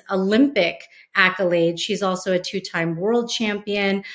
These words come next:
a three-time national champion at the University of Arizona. She's been inducted into the Softball Hall of Fame, and today she's a motiv-, motivational speaker,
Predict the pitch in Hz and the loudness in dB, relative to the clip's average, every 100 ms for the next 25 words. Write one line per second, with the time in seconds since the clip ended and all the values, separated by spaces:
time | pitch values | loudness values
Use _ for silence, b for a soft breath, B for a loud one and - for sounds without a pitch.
0 | B B 196 - 202 202 - 175 175 196 | B B -6 -2 0 0 2 0 4 4
1 | 240 233 233 226 214 202 196 196 190 190 | 4 2 -2 -2 0 0 0 0 0 0
2 | 185 175 185 180 185 185 185 170 - 175 | -4 -2 -2 0 -2 -2 -6 -4 -4 -4
3 | 170 170 185 190 190 190 190 B B B | -2 -2 0 2 0 0 -4 B B B
4 | - 220 208 - 196 202 196 190 165 196 | -4 -2 -2 0 0 0 -2 -2 -2 0
5 | 180 185 - 226 247 294 320 B B 226 | 0 -2 0 2 4 2 -2 B B -2
6 | 214 214 220 202 196 190 - 180 185 196 | -2 -2 -4 0 0 0 -2 -2 0 -2
7 | 190 - 185 180 - 170 170 175 196 208 | -2 -2 -2 -2 -2 0 0 -2 -4 -4
8 | 190 190 190 196 190 185 - 196 185 180 | -4 -4 -4 0 0 0 -4 -6 -2 -2
9 | 175 165 175 - 196 202 220 214 202 202 | -2 -2 -4 -6 -6 -2 0 0 -2 -4
10 | 180 - 240 233 226 214 208 | -8 -6 -6 -2 2 2 0